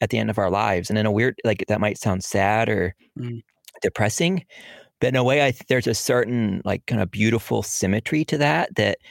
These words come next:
Speaker 1: it takes us a while to become who we are. We are who we are for a bit, and then who we are starts to unravel again, and we kind of go back to where we came, you know?
Speaker 2: Yeah, yeah.
Speaker 1: Um, but I
Speaker 2: Yeah,
Speaker 1: remember
Speaker 2: no, I
Speaker 1: I
Speaker 2: like, I like that.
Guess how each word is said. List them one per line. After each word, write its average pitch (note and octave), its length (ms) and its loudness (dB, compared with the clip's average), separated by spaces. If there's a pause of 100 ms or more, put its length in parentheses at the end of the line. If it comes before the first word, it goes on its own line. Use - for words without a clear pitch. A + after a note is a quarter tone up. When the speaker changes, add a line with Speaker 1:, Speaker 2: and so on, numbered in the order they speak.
(360)
Speaker 1:
it A2+ 140 -2
takes B2 260 0
us C3+ 120 -2
a D3+ 60 -2
while C3 180 2
to C3+ 60 -2
become C3+ 280 0
who D3 120 2
we C#3+ 140 2
are. G2+ 460 0
We G2+ 180 0
are G#2 140 2
who B2+ 120 2
we A#2+ 140 2
are G2 160 2
for - 140 -4
a F2+ 60 -2
bit, G2 280 0 (420)
and A2 100 2
then A2 100 2
who A2+ 120 4
we G#2+ 140 2
are G2 160 2
starts - 360 -2
to - 140 -4
unravel F2+ 680 0 (100)
again, F2 480 0
and F#2+ 100 -2
we F2+ 100 0
kind F2+ 280 0
of E2+ 240 -4 (500)
go G#2+ 140 4
back G2 460 -2 (220)
to G#2+ 100 -2
where F2+ 200 2
we F#2+ 100 -2
came, - 420 -6 (180)
you G2 160 -2
know? F#2 260 -2 (1000)
Speaker 2:
Yeah, G2 340 -4 (240)
yeah. F#2 320 -6 (640)
Speaker 1:
Um, A#2+ 240 2
but A2 160 4
I A#2 120 2 (220)
Speaker 2:
Yeah, D3+ 260 2
Speaker 1:
remember - 20 2
Speaker 2:
no, C#3+ 140 2
I C3 100 0
Speaker 1:
I - 0 -
Speaker 2:
like, C3 260 0
I D3 60 2
like C#3+ 240 2
that. G2 240 -6